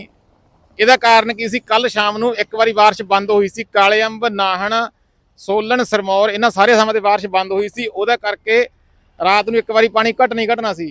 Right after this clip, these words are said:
ਕਿਉਂਕਿ ਇੱਥੋਂ ਨੇੜੇ ਹੈਗਾ, ਸਿਰਫ ਇੱਥੋਂ ਪੰਜ ਛੇ ਘੰਟੇ ਦਾ ਰਸਤਾ ਹੈਗਾ। ਜਦੋਂ ਉੱਥੇ ਬਾਰਿਸ਼ ਹੁੰਦੀ ਆ, ਪੰਜ ਛੇ ਘੰਟੇ ਪਾਣੀ ਆ ਜਾਂਦਾ, ਜਦੋਂ ਉੱਥੇ ਬੰਦ ਹੋ ਜਾਂਦੀ ਆ, ਇੱਥੋਂ ਹਟ ਜਾਂਦਾ। ਆ ਦੇਖੋ ਹੁਣ ਮੇਰੇ ਪਿੱਛੇ ਹੋ ਰਹੀ ਨਾ, ਮੇਰੇ ਉੱਪਰ ਇੱਕ ਵਾਰੀ ਨਾ ਜਿਹੜੇ ਚਾਂਦਪੁਰ ਵਾਲੇ ਸਾਈਫਨ ਆਗੇ, ਉਹਨਾਂ ਦੇ ਵਿੱਚੋਂ ਦਰਖਤ ਬੂਟੇ ਕੱਢ ਕੇ ਰੱਖੋ।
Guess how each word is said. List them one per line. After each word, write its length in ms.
ਕਿਉਂਕਿ 280
ਇੱਥੋਂ 280
ਨੇੜੇ 340
ਹੈਗਾ, 380
ਸਿਰਫ 280
ਇੱਥੋਂ 160
ਪੰਜ 220
ਛੇ 120
ਘੰਟੇ 160
ਦਾ 120
ਰਸਤਾ 300
ਹੈਗਾ। 160
ਜਦੋਂ 240
ਉੱਥੇ 240
ਬਾਰਿਸ਼ 300
ਹੁੰਦੀ 160
ਆ, 60
ਪੰਜ 200
ਛੇ 100
ਘੰਟੇ 160
ਪਾਣੀ 220
ਆ 100
ਜਾਂਦਾ, 280
ਜਦੋਂ 140
ਉੱਥੇ 120
ਬੰਦ 260
ਹੋ 80
ਜਾਂਦੀ 200
ਆ, 20
ਇੱਥੋਂ 180
ਹਟ 160
ਜਾਂਦਾ। 300
ਆ 100
ਦੇਖੋ 200
ਹੁਣ 180
ਮੇਰੇ 380
ਪਿੱਛੇ 260
ਹੋ 140
ਰਹੀ 80
ਨਾ, 80
ਮੇਰੇ 140
ਉੱਪਰ 300
ਇੱਕ 180
ਵਾਰੀ 160
ਨਾ 100
ਜਿਹੜੇ 160
ਚਾਂਦਪੁਰ 420
ਵਾਲੇ 100
ਸਾਈਫਨ 380
ਆਗੇ, 260
ਉਹਨਾਂ 180
ਦੇ 60
ਵਿੱਚੋਂ 160
ਦਰਖਤ 440
ਬੂਟੇ 400
ਕੱਢ 240
ਕੇ 140
ਰੱਖੋ। 320